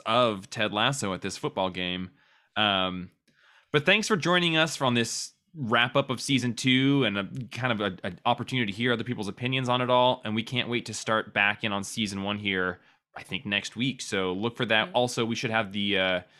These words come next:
Speaker 1: Ted Lasso Bros podcast feed set up at that point. So I'll probably post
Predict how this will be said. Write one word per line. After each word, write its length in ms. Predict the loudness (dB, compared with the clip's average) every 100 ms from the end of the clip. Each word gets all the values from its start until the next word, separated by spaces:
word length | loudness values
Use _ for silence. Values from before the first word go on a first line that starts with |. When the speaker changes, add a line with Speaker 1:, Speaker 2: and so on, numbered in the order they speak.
| -20 -4
Speaker 1:
Ted 160 | -2
Lasso 260 | 0 0 0
Bros 120 | -6
podcast 540 | -2 -2 -2 -2 -2 -2
feed 240 | -4 -2
set 220 | -2 0 0
up 120 | -2
at 80 | -2
that 200 | -2 -2
point. 240 | -8 -8
So 420 | -2 2 4 2 -2 -16 -18 -2
I'll 100 | -2
probably 460 | 2 0 0 -2 -2
post 440 | 0 -2 -2